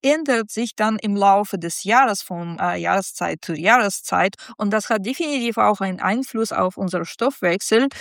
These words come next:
und auf Risiken von bestimmten Erkrankungen. Und genau das ist ein, eine sehr interessante Fragestellung, womit sich auch einige Gruppen beschäftigen.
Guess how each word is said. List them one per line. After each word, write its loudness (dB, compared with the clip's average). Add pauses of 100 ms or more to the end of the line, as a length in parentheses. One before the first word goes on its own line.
(180)
und -2
auf -2
Risiken 0
von -2
bestimmten -2
Erkrankungen. 0 (240)
Und 0 (300)
genau 4
das 2
ist -2
ein, 2
eine 0
sehr 2
interessante 0
Fragestellung, 2 (320)
womit 0
sich -2
auch 2
einige -2
Gruppen 0
beschäftigen. 2